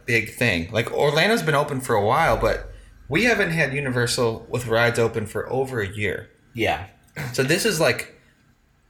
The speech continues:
Speaker 2: And there's technically two new rides.
Speaker 1: I didn't feel the, actually, now that I think about it, I didn't feel the emotions that I thought I was gonna feel.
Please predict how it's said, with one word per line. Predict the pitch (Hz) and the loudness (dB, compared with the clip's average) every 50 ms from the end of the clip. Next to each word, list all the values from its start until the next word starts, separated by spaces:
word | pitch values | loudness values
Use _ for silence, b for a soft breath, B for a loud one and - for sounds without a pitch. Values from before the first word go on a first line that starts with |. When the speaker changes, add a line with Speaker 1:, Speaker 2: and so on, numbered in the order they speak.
| _ _ _ _ _ - | _ _ _ _ _ 0
Speaker 2:
And | 131 | 2
there's | 151 147 135 - - - - - - | 2 2 2 0 -4 -8 -12 -6 0
technically | - 170 196 226 226 202 190 170 160 | 0 0 2 2 0 0 0 0 0
two | - - 202 190 | 0 -2 -2 -2
new | 175 160 165 147 | 0 0 0 0
rides. | 110 117 123 143 107 78 82 90 - - - - - - - | 2 2 2 2 2 2 0 -2 -2 -2 -2 -2 -2 -4 -2
Speaker 1:
I | 147 165 208 240 | 0 2 2 2
didn't | 190 170 208 208 214 208 | 2 2 0 0 0 -2
feel | 214 - - 170 180 | -2 0 0 0 0
the, | 165 165 151 - - | 2 0 0 0 0
actually, | 160 196 - - - 185 165 156 | 0 -2 -2 -2 -2 -4 -2 0
now | 156 156 170 | 2 2 2
that | 190 190 | 2 2
I | 175 | 0
think | - 185 175 | 0 -2 -4
about | 185 175 190 196 196 202 | -2 0 2 2 2 2
it, | 202 196 - | 0 0 0
I | 143 | -2
didn't | 160 196 196 190 - | 0 0 -2 -2 -2
feel | - 175 175 | -2 -2 -2
the | 170 170 | -2 -2
emotions | 151 147 139 139 151 156 - - 160 151 135 | -2 -2 -2 -2 -2 -2 -2 -4 -4 -2 -2
that | 139 131 | 0 0
I | 120 | 0
thought | 113 - - 135 139 131 | 0 -2 -2 0 0 0
I | |
was | 117 110 | 0 -2
gonna | - 120 107 101 | -2 -4 -4 -6
feel. | - - 123 110 90 - - - - | -4 -4 -2 -2 -2 -2 -4 -8 -8